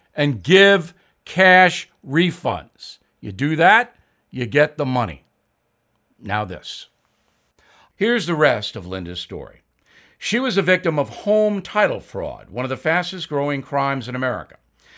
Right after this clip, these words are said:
Scammers found her home's title online, forged it, so it looked like she sold her home. They took out loans against her house. She was evicted for unpaid loans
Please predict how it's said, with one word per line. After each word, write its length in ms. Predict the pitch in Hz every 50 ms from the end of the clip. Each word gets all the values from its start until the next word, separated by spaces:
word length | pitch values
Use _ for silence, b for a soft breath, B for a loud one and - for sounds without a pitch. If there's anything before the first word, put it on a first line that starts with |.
| b b b b
Scammers 600 | - - - 185 185 202 208 185 165 160 151 -
found 280 | - 170 160 170 165
her 140 | 160 151 139
home's 440 | 131 160 165 170 175 175 175 170 -
title 320 | - 151 151 156 156 151
online, 600 | 151 143 151 160 160 160 165 180 196 - 117 - - _
forged 560 | _ - - 196 226 247 226 170 117 - - -
it, 180 | - - _ _ _ _ _ _ _ _ _
so 160 | - 131 135
it 80 | 127 135
looked 200 | 175 240 240 190
like 200 | 180 151 127 -
she 280 | - - - 180 175
sold 500 | 165 - - - 233 262 302 311 311 -
her 200 | - - 131 87
home. 300 | - - - 69 64 - _ _ _ b b b b b b b b -
They 80 | 113
took 220 | - - 160 135 147
out 180 | 147 151 160
loans 340 | 151 165 180 202 220 196 127
against 300 | 113 98 123 120 113 -
her 140 | - 135 135
house. 500 | 151 185 202 175 - - - - - _ _ _ _ _
She 160 | - - 156
was 200 | 156 160 156 143
evicted 440 | 151 120 139 196 208 - 185 170 175
for 200 | - 156 156 -
unpaid 540 | 175 147 156 185 - - 190 202 208 208 175
loans 460 | 147 113 90 76 73 82 113 139 -